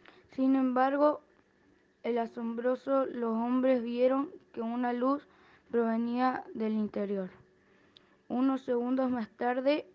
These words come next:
el tonel estaba instalado cerca del palo mayor. El viento y la lluvia amainaron. El extraño artefacto mostraba su superficie brillante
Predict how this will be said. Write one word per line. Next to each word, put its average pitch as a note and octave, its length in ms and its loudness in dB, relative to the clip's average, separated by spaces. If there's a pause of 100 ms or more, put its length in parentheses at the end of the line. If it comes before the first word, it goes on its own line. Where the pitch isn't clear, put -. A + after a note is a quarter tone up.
(320)
el A3+ 160 -4
tonel B3 420 -2
estaba B3+ 520 -2 (120)
instalado A3+ 640 -2
cerca A#3+ 460 -8
del A3 260 -6
palo A3+ 300 -4
mayor. G3 420 -8 (800)
El A3+ 180 -2
viento C4+ 560 0
y B3 120 -6
la A#3 140 -6
lluvia C4 440 -2
amainaron. G#3+ 720 -4 (1040)
El A3+ 200 -6
extraño B3 420 -4
artefacto B3+ 640 -2
mostraba B3 640 -4
su B3 160 -12
superficie A3+ 720 -8
brillante B3 720 -4